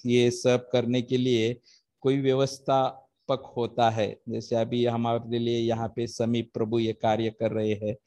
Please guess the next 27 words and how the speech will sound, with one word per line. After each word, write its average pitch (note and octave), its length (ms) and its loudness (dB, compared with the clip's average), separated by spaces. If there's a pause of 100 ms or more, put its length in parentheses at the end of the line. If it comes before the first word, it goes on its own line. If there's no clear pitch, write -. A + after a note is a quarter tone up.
(240)
<laughs> B2+ 420 -2 (280)
तो B2 60 0
ये C3+ 200 4
सब D3 440 -2
व्यवस्था, B2+ 800 0
कोई D3 320 -4
व्यवस्थापक C#3+ 1200 -4 (120)
होता C3+ 360 -2
है, B2+ 320 -6 (320)
तभी D3 260 0
वो E3 180 2
व्यवस्था C#3 500 -2
होती A2 420 -6
है। F#2+ 160 -8 (300)
कोई E3 140 6
बड़ा, D3+ 380 8
अ, C3 540 0
फंक्शन B2+ 560 -2
होता B2+ 400 0
है, A#2+ 380 -2 (100)
मंडप A#2+ 560 -4
वगैरह A#2+ 320 0
होता A#2 440 -2
है, A2+ 280 -4 (460)
अ, A2+ 460 -2
या, A2+ 400 2 (300)
अ, A2+ 500 -6